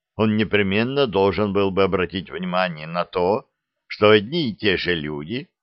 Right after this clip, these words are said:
пытаются совершить на него покушение, и уж тогда обязательно принял бы меры по пресечению посягательства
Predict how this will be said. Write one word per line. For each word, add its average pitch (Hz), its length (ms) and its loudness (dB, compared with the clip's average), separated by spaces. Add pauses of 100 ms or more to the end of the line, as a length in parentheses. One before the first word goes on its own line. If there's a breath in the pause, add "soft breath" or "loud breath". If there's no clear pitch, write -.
(460)
пытаются 170 580 2
совершить 104 760 -4
на 113 180 -2
него 123 240 0
покушение, 82 840 -6 (540)
и 90 60 -6
уж 110 240 0
тогда 110 380 4
обязательно 120 1120 0 (420)
принял 104 320 4
бы 95 160 0
меры 113 300 2
по 87 140 -6
пресечению 95 720 -4
посягательства 101 1160 -2